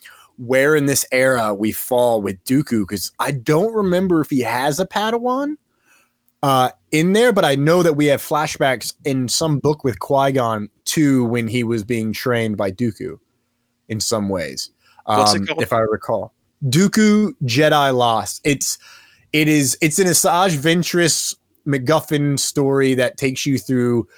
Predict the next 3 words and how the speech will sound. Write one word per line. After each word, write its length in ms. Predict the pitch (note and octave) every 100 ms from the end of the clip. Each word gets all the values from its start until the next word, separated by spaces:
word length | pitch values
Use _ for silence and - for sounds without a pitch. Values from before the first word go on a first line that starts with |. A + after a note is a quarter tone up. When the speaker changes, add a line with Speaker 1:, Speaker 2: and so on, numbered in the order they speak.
| - _ _ -
Speaker 1:
uh, 380 | A#2 A2+ A2+ A2 - _ _ _
holocrons 840 | - C3+ C3+ - B2+ A#2 A2+ A2 G#2+ -
of 600 | A#2 A2+ A2 G#2+ G2